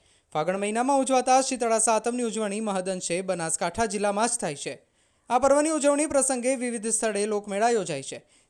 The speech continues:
ત્યારે ડીસા તાલુકાના ફૂપટ ગામમાં બિરાજમાન શીતળા માતાના પ્રાચીન મંદિરે આજે પણ શીતળા સાતમનો અનોખો ભાતીગત લોકમેળો યોજાયો.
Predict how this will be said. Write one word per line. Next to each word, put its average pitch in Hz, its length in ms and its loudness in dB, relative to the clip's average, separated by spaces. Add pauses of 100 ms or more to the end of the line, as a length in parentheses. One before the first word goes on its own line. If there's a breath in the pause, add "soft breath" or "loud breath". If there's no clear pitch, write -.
ત્યારે 151 180 -4
ડીસા 220 280 6
તાલુકાના 226 640 0
ફૂપટ 214 480 -4
ગામમાં 226 480 2 (220 loud breath)
બિરાજમાન 277 640 4
શીતળા 247 380 2
માતાના 220 520 -2
પ્રાચીન 190 480 -4
મંદિરે 175 420 -4 (320 soft breath)
આજે 202 280 4
પણ 294 300 2
શીતળા 254 340 4
સાતમનો 233 480 4
અનોખો 196 380 -2
ભાતીગત 190 720 0
લોકમેળો 190 640 0
યોજાયો. 147 440 -6